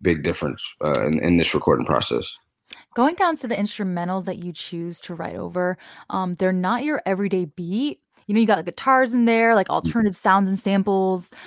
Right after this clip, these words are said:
Speaker 2: Who, um, produces your records? And, like, do you have a close circle of people you only work with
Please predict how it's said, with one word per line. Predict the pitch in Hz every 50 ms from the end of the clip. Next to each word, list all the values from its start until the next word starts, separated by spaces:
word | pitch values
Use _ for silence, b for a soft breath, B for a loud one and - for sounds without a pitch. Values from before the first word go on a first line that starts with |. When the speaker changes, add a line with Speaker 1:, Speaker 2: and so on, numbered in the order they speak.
| B B B B B
Speaker 2:
Who, | B - 233 269 302 320 339 359 370 381 359 - -
um, | - - 208 202 196 190 185 180 180 190 214 - _ _ -
produces | - 196 226 - 320 302 - -
your | 185
records? | 175 160 165 160 - - 110 98 170 -
And, | 180 175
like, | 175 170 160
do | - 190
you | 190 190
have | 175 214 214
a | 254 -
close | - - 190 190 190 -
circle | - - 180 180 190 -
of | 185 -
people | 190 190 - 185
you | 170 170 170 165 196 _ _ _ _ _ -
only | - 190 185 190 185 185
work | 175 165 170 165 160 _ -
with | - - 180